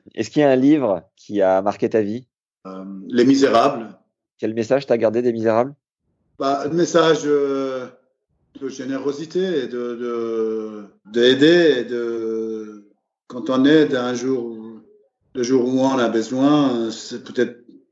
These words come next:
Speaker 2: plus facile d'être aidé aussi.
Speaker 1: Un film que t'aimes particulièrement ?
Speaker 2: Comment ça s'appelait, les One Flew Over Cuckoo's Nest, euh, c'est, c'est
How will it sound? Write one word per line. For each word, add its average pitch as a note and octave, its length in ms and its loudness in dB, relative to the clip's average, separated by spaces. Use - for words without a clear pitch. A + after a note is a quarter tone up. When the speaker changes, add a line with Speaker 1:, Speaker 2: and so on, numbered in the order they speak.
Speaker 2:
plus B2+ 200 -6
facile C3+ 420 2
d'être B2+ 300 0
aidé A#2+ 180 0
aussi. C3+ 440 -4
Speaker 1:
Un A#2 120 2
film D#3 480 0
que C#3 80 0
t'aimes A#2+ 260 -2
particulièrement ? A#2+ 720 2
Speaker 2:
Comment G#2+ 180 -10
ça - 160 -8
s'appelait, A2 300 2
les G2 320 -2
One A2+ 260 0
Flew B2 320 -2
Over A#2 260 2
Cuckoo's A2+ 400 -10
Nest, A#2 380 -2
euh, G2+ 180 -8
c'est, G#2 220 -12
c'est G#2 580 -10